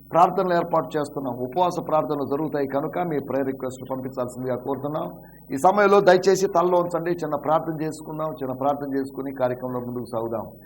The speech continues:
పరిశుద్ధుడవైన మా దేవా, మీకు వందనాలు చెల్లిస్తున్నాం. ఈ సమయంలో నాయనా, మా ప్రియ సహోదరులు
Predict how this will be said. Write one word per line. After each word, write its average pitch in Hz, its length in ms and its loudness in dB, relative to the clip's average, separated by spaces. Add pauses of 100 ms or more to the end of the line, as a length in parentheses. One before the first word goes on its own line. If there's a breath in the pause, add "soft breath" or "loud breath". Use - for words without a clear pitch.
(260 loud breath)
పరిశుద్ధుడవైన 196 920 4
మా 165 100 4
దేవా, 165 340 2
మీకు 156 280 -4
వందనాలు 143 320 -2 (100)
చెల్లిస్తున్నాం. 117 500 -8 (1200)
ఈ - 20 4
సమయంలో 220 480 2
నాయనా, 208 340 4
మా 202 160 4
ప్రియ 180 200 -2
సహోదరులు 165 680 -2